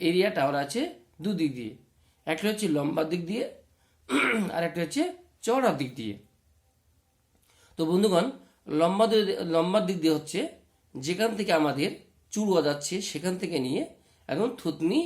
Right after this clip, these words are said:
নিচে পর্যন্ত আমাদের ধৌত করতে হবে। আর চওড়া দিকে বলা হয়েছে এই আমাদের কানের এক কানের পাতা থেকে নিয়ে অপর কানের পাতা পর্যন্ত আমাদেরকে চওড়া দিকে সুন্দর করে মুখটাকে ধৌত করতে হবে, যাতে কোনো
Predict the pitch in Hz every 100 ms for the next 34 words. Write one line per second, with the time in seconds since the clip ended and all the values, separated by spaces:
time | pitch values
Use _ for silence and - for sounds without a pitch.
0 | 339 - _ - 143 170 202 156 143 135
1 | 135 139 302 - - _ - 151 143 113
2 | 101 110 98 95 - _ _ _ _ -
3 | 147 147 - 156 196 208 202 151 127 117
4 | 113 - 311 - _ _ - 151 151 160
5 | 170 160 147 190 - - 190 - - 170
6 | 156 156 - 175 170 131 143 330 - _
7 | _ _ _ 160 156 226 226 160 147 147
8 | 143 143 143 143 139 139 139 233 349 -
9 | _ _ - 147 151 139 151 254 262 -
10 | 185 196 269 269 190 165 151 147 151 240
11 | 330 - - - 143 151 185 233 226 208
12 | 143 139 311 - - - 180 226 - 240
13 | 302